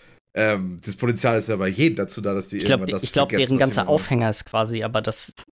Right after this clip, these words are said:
Speaker 2: dass sie, d-, n-, sag mal, das Minimum nehmen, was notwendig ist, um es immer noch gewinnt-, um immer noch gewinnträchtig zu sein und um maximal viele Personen dazu zu bringen, Sachen bei ihnen zu kaufen und nicht bei jemand anderem.
Speaker 1: Ja.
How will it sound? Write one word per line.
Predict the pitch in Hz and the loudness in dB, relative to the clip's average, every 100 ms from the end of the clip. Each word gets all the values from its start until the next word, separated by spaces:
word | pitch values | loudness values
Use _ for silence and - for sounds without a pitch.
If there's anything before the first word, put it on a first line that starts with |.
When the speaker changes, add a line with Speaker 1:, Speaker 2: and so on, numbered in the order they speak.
| _ | _
Speaker 2:
dass | - 113 | -4 -2
sie, | 120 110 - _ _ _ _ _ _ _ _ - | 0 -2 -8 _ _ _ _ _ _ _ _ -8
d-, | 135 139 | -4 -2
n-, | 123 | 0
sag | - 131 | 2 4
mal, | 131 | 4
das | 131 123 | 4 4
Minimum | 147 147 180 156 156 143 | 6 6 8 8 8 8
nehmen, | 143 156 | 8 6
was | 135 - | 4 6
notwendig | 131 143 143 135 160 | 4 4 2 0 0
ist, | 151 - | -2 -2
um | 127 | 0
es | 117 | 0
immer | - 123 | 4 4
noch | 120 - | 4 2
gewinnt-, | 117 131 170 - | 2 4 4 0
um | - 123 | 2 2
immer | 135 135 | 2 0
noch | 123 | 0
gewinnträchtig | 120 123 165 - 151 147 - | 0 2 2 0 -4 -6 -6
zu | - | -2
sein | 131 131 135 135 - - - - - | 2 2 2 -2 -8 -18 -20 -14 0
und | 123 120 | 4 4
um | 127 120 113 _ | 6 6 4 _
maximal | 117 123 - 123 117 117 | 0 0 2 2 4 4
viele | - 117 | 2 0
Personen | 107 113 120 113 113 | 2 0 2 2 2
dazu | 107 - | 0 -2
zu | 117 120 | -4 -2
bringen, | 107 113 110 - - _ | 0 0 0 -2 -10 _
Sachen | - 120 117 | -4 -2 -2
bei | |
ihnen | 107 135 | 0 0
zu | 135 113 | 0 -2
kaufen | - 98 98 | -2 -2 -2
und | 98 | -6
nicht | 107 | -6
bei | - | -6
jemand | 101 101 101 | -4 -4 -6
anderem. | 101 - - - _ _ _ _ _ | -8 -8 -12 -16 _ _ _ _ _
Speaker 1:
Ja. | 95 87 | -14 -14